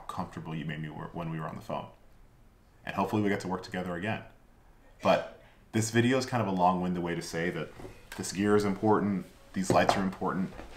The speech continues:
I love my iPad, I love Lightroom. But the preparation comes and starts with you.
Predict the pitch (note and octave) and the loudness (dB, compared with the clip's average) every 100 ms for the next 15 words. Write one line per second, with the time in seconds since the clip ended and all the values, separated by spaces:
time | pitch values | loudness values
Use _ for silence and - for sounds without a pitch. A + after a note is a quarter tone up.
0 | - F2+ F2 F#2+ D#2+ F#2 F2 F#2 F2+ E2+ | -2 0 2 2 2 2 2 0 0 -4
1 | D#2+ F2 F2 E2+ D#2+ E2 D#2 - - - | -2 -4 -2 -4 -6 -8 -12 -14 -20 -20
2 | - - - - A#2 F#2 - - - - | -20 -20 -20 8 10 10 4 -10 -20 -20
3 | - - - - - - - - - - | -20 -20 -20 -20 -20 -20 -20 -20 -14 -10
4 | D#3 A#2+ A#2+ A2+ A2+ F#2+ F#2+ F#2 F2 E2 | 6 6 8 4 2 -2 -2 -2 -4 -8
5 | - E2 - D#2+ D#2 E2+ | -4 -4 -4 -10 -6 -6